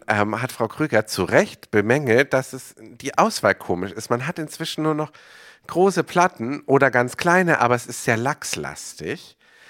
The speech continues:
Der Lachs scheint günstig herzugehen. Er ist auf jedes Reisding geklatscht.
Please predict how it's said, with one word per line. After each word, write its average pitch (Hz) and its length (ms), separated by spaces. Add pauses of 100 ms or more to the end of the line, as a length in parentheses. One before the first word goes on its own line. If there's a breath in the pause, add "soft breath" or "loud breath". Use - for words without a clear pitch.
(160 soft breath)
Der 110 100
Lachs 120 300
scheint 117 280
günstig 147 400
herzugehen. 101 840
Er 110 200
ist 117 220
auf - 220
jedes 139 400
Reisding 120 540
geklatscht. - 720